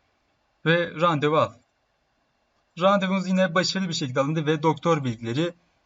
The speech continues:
burada göründü. Hemen tekrar bakalım. Evet. İki numaralı ran-, randevu I D,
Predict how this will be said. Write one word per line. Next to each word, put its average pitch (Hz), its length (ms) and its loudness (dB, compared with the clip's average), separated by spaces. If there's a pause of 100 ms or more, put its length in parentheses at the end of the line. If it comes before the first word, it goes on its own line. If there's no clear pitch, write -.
(140)
burada 156 560 0 (580)
göründü. 143 640 0 (580)
Hemen 156 300 2
tekrar 139 360 0
bakalım. 139 500 -4 (1300)
Evet. 113 360 0 (1200)
İki 185 220 -2
numaralı 123 260 0
ran-, 139 360 -2
randevu 139 460 2
I 104 160 -8
D, 156 220 -4